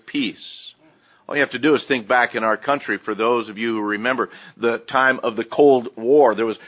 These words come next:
no war going on, but there was no real peace going on either.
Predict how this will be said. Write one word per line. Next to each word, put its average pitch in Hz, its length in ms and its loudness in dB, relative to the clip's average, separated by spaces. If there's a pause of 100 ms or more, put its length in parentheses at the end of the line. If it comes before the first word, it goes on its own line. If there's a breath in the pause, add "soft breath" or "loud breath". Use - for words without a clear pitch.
no 123 320 2
war 131 540 4
going 113 300 0
on, 117 160 2
but 107 120 -8
there 131 100 0
was 123 280 -2
no 123 180 0
real 120 340 0
peace 156 540 -4
going 101 240 -2
on 95 320 -4
either. 113 360 -6